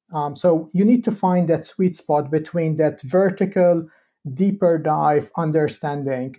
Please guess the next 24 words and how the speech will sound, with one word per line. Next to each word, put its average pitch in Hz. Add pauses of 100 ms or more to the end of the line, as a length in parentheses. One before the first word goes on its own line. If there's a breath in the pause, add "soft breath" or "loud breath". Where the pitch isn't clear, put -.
(140)
and 151
that 156
where 156
you 160
need 196
to 170
build 156 (360)
relationships, 156
trusted 180
relationships 147
with 147
your 139
stakeholders. 139 (520 soft breath)
At 170
the 170
same 214
time, 160
at, 156
especially 180
at 143
the, 147
uh, 147
more 170
senior, 147